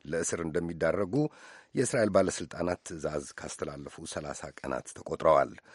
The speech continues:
ወደ ሦስተኛ ሀገር እንዲሄዱ የተነገራቸው ብዙ ስደተኞች በሆሎት የስደተኞች ማቆያ ጣቢያ ውስጥ እንደሚገኙ ታውቋል። የሁለቱም ሀገሮች ስደተኞች የእስራኤል መንግሥት ያስቀመጠውን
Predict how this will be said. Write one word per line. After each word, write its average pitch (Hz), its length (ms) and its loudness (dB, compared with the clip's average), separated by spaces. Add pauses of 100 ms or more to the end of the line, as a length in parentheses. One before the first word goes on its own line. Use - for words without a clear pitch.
(360)
ወደ 87 160 0
ሦስተኛ 101 420 2 (100)
ሀገር 92 440 0
እንዲሄዱ 87 380 0
የተነገራቸው 90 840 0 (120)
ብዙ 85 200 -2 (120)
ስደተኞች 98 720 -2 (440)
በሆሎት 117 640 4
የስደተኞች 101 680 -4
ማቆያ 85 440 -2
ጣቢያ 78 320 -4
ውስጥ 71 260 -8
እንደሚገኙ 69 560 -6
ታውቋል። - 480 -6 (600)
የሁለቱም 101 840 -2 (320)
ሀገሮች 98 540 -2 (480)
ስደተኞች 95 640 0 (120)
የእስራኤል 87 640 -2
መንግሥት 87 560 -4
ያስቀመጠውን 82 680 -6